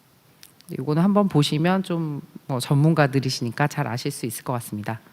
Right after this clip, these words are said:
인공지능 신뢰성 혁신 같은 경우는 저희가 기업들을 만나서 에이엑스 관련된 과제들을 사실 한 일 년 또, 일, 이 년 동안 지원을 해봤는데요. 과제를 개발하는 데만 집중이 되어 있지 이것들이 현장에서 쓸 수 있는 부분에 대해서,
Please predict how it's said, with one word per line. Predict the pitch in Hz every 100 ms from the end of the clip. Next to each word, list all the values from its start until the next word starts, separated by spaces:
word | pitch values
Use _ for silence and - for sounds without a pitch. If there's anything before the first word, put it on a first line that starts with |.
| - - - - - - -
인공지능 | 190 262 262 254 247
신뢰성 | 269 277 269 254
혁신 | 262 - 285
같은 | 247 - 220
경우는 | 196 170 175 208 185 147
저희가 | 170 165 180 190 175 135 - - - - -
기업들을 | - 220 247 - 254 240 233 220
만나서 | 147 151 160 165
에이엑스 | 143 185 185 - 196
관련된 | 185 170 165 156
과제들을 | 131 131 160 165 165
사실 | 165 175 180
한 | 196 185
일 | 226
년 | 240 226
또, | 185 -
일, | 220 240
이 | 247
년 | 226
동안 | 208 185 170
지원을 | - 139 147 156
해봤는데요. | 233 240 196 139 135 165 131 - - - -
과제를 | - 170 214 220
개발하는 | - 156 208 233 226 214
데만 | 190 185 175 160
집중이 | 151 - 175 160
되어 | 147 135
있지 | 131 170 156
이것들이 | 156 180 170
현장에서 | 170 262 262 240 220
쓸 | - 302
수 | -
있는 | 285 247 240
부분에 | 196 170 175 160
대해서, | 127 120 185 156